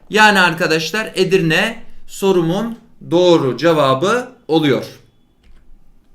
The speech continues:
Altmış, yukarıdaki şehirlerin hangilerine gidenler bilinmektedir diyor.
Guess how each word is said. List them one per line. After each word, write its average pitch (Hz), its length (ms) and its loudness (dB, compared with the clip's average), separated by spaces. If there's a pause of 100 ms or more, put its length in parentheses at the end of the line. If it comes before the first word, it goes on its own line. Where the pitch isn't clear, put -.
(340)
Altmış, 240 680 0 (240)
yukarıdaki 226 500 -2
şehirlerin 190 460 -2
hangilerine 190 560 -2
gidenler 180 540 -2
bilinmektedir 214 720 -4
diyor. 220 260 -2